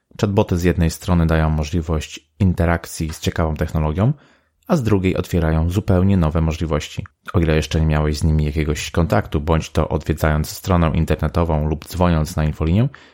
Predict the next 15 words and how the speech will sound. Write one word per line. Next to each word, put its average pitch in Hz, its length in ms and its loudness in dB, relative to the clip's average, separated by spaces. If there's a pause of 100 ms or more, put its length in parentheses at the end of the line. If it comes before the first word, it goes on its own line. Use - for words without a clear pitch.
(220)
to - 160 2
z - 40 -8
pewnością 82 460 0
szybko - 240 -4
się 82 120 -6
to 76 160 -4
zmieni, 78 360 2
gdyż 73 200 -4
ta 78 80 -8
technologia 76 680 -4
będzie 78 340 -2
nas 76 200 -4
otaczać - 500 -4
coraz - 280 -2
mocniej. - 460 -8